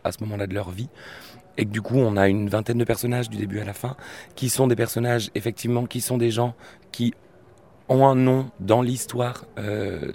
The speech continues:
dans, dans l'histoire des luttes homosexuelles. Il y a aussi des gens qui interviennent, qui n'ont pas de nom, dans l'histoire des luttes homosexuelles, mais qui les ont traversées. Et j'avais aussi envie de prendre ces paroles-là. Et puis, ce qu'il faut, ce qu'il faut dire aussi pour, euh, pour les gens qui ne l'ont pas vu, c'est que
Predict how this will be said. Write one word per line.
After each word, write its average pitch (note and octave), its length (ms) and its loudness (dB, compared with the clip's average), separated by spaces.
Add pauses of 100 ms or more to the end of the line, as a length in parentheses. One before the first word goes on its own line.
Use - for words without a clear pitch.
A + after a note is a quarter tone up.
(100)
dans, F#2+ 180 -6
dans G2 200 0
l'histoire A2+ 360 0
des A2+ 80 -2
luttes G#2+ 160 -6
homosexuelles. A2 520 -2 (140)
Il A#2+ 60 -8
y A#2 60 6
a A#2+ 40 8
aussi A#2+ 200 2
des B2+ 120 -2
gens C3 200 2
qui G#2+ 360 -4
interviennent, G#2+ 460 -4
qui - 160 -4
n'ont G#2+ 140 2
pas C#3 100 4
de B2+ 80 2
nom, A2+ 160 0 (500)
dans G#2 80 -4
l'histoire G#2 300 -4
des G#2 80 -2
luttes G#2+ 160 -4
homosexuelles, A2 440 -2
mais A2+ 100 -2
qui - 100 -10
les G#2+ 180 0
ont A2 80 -6
traversées. A2+ 440 -8 (720)
Et G2 60 -2
j'avais G#2 180 -2
aussi G#2+ 320 -2
envie A2 180 -2
de - 40 -10
prendre - 180 -8
ces - 80 -6
paroles-là. G#2 400 -4 (960)
Et A#2 120 2
puis, A#2+ 800 -2
ce - 80 -10
qu'il B2+ 100 -10
faut, B2 320 2
ce - 80 -8
qu'il B2 120 -6
faut B2+ 120 2
dire B2+ 160 4
aussi C#3 240 -2
pour, A#2+ 240 -6
euh, A2+ 240 -6
pour G#2+ 140 -12
les G#2+ 80 -2
gens B2 120 -8
qui A#2+ 140 -10
ne A#2 60 -6
l'ont A#2 100 -4
pas A2+ 160 2
vu, A#2+ 160 0
c'est A#2+ 140 -8
que G2+ 200 4